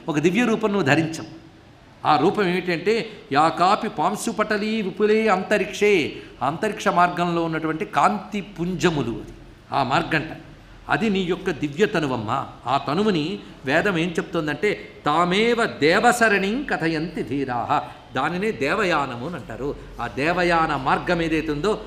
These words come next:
అది అమ్మ యొక్క తేజోమయమైన స్వరూపము. దానినే ఇది తరింపజేస్తుందట. సంసార మార్గంలో పడిపోయినటువంటి వారిని తరింపజేసేటువంటి అద్భుత ప్రకాశమయమైన స్వరూపం ఇది.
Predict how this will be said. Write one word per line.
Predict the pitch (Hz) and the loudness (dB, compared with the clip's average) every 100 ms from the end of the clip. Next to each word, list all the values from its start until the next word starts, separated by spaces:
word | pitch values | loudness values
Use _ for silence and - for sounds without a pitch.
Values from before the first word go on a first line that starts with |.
| - | -4
అది | 143 | -2
అమ్మ | 127 165 | -2 -2
యొక్క | 185 160 143 | 0 0 -2
తేజోమయమైన | 143 160 170 151 131 131 131 190 - - | 0 0 2 -2 -4 -4 -2 -2 -4 -12
స్వరూపము. | - 143 147 139 135 120 - - 113 | -6 -2 -2 -2 -6 -8 -12 -18 -2
దానినే | 117 135 151 156 160 180 254 208 - - - - - | 2 2 2 2 2 2 0 -4 -10 -18 -20 -20 -6
ఇది | 156 165 | -4 0
తరింపజేస్తుందట. | 175 196 262 233 202 - 165 123 - - | 2 4 4 4 4 2 -4 -4 -10 -12
సంసార | - 175 202 208 196 | -4 -2 4 4 6
మార్గంలో | 190 190 190 190 185 | 4 2 2 0 0
పడిపోయినటువంటి | 185 160 180 190 180 175 160 160 160 | 2 0 2 0 0 0 -2 -4 -2
వారిని | 135 160 160 143 208 247 - - - | 2 2 2 0 -4 -6 -16 -20 0
తరింపజేసేటువంటి | - 208 269 240 220 220 208 196 185 180 254 254 - - - - - - | 4 6 4 2 2 4 4 2 0 -2 -4 -4 -6 -12 -20 -20 -16 -6
అద్భుత | 156 139 233 | -4 0 2
ప్రకాశమయమైన | 226 - - - 220 214 208 202 196 190 190 | 2 2 0 6 6 6 4 2 2 0 0
స్వరూపం | 185 160 175 147 120 | 0 2 2 0 -4
ఇది. | 143 123 | -4 -4